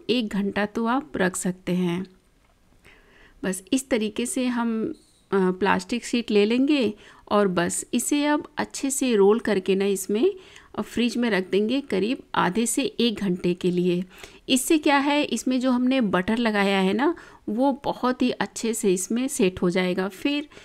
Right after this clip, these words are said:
इसे हमने बार बार बेलना है, तो इसको हम बहुत आसानी से बेल सकते हैं। और यही वो तरीका है जिससे ये जो आलू पैटीज की जो परतें हैं ना, बहुत ही पतली पतली होती हैं,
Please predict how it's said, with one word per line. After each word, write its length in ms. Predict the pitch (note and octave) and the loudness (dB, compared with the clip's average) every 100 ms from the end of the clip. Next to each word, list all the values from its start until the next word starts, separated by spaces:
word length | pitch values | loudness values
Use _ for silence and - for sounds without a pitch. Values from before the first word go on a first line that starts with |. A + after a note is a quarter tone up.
| - - | -10 -6
इसे 220 | - C#4+ | -2 0
हमने 360 | C4 B3 C4 | 2 2 2
बार 360 | A3 G3 F#3+ G#3 | 2 2 4 2
बार 240 | A#3 A3+ | 2 0
बेलना 420 | G#3 F#3 F3 F#3+ G#3+ | 4 4 4 2 2
है, 280 | G#3+ F#3+ | 0 -2
तो 260 | F#3 G3+ - | -2 -4 -2
इसको 320 | G#3 - B3+ A3+ | -4 -2 -2 -2
हम 280 | B3+ A#3 - | -2 -6 -6
बहुत 320 | G#3+ A3+ A#3+ E3+ | -4 -4 -2 -4
आसानी 460 | E3 F#3+ F#3+ G3 | -2 0 2 2
से 240 | G3+ C4 A#3+ | 2 -2 2
बेल 280 | F#3+ F3+ | 6 6
सकते 420 | F3 F3 - F3+ F3 | 4 -4 -6 -4 0
हैं। 280 | F3+ F#3 G3+ _ _ _ _ _ _ _ _ _ _ _ _ _ _ | 0 0 -6 _ _ _ _ _ _ _ _ _ _ _ _ _ _
और 200 | - B3 | -2 0
यही 380 | A#3+ B3+ B3 D#4 | 2 2 6 4
वो 140 | D4 D4 | 4 0
तरीका 500 | B3+ A3 G#3+ A#3+ B3 | 0 0 0 0 0
है 360 | A3+ A3 A#3 | 2 0 -2
जिससे 580 | A3 G#3+ - A#3 B3 B3+ - - - | -2 -4 -2 -2 0 -2 -8 -20 -4
ये 80 | A3+ | -2
जो 180 | G#3+ C4 | 2 0
आलू 340 | - F#3+ G3+ | 2 0 0
पैटीज 380 | A#3 B3+ B3+ C4 | 0 0 0 -4
की 140 | - C4 | -2 0
जो 120 | C#4 | -2
परतें 540 | - - F3 F3+ B3+ | -2 0 0 2 2
हैं 160 | B3+ G3 | 2 2
ना, 260 | G3+ A#3+ - | 0 -2 -8
बहुत 360 | A#3 - A#3 B3+ | -10 -6 -2 -2
ही 60 | |
पतली 360 | B3+ G3+ G#3+ A3+ | -2 -4 -2 -2
पतली 320 | G#3+ - A3+ | -2 0 -2
होती 360 | A3 G3+ G#3 G#3+ | 0 -2 -2 -2
हैं, 240 | A#3+ | 0